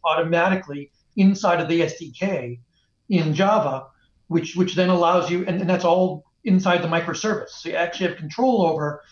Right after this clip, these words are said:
um, how that all works, and it takes care of,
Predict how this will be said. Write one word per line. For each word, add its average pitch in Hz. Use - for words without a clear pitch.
um, 214
how 214
that 196
all 180
works, -
and 156
it 151
takes -
care 254
of, 170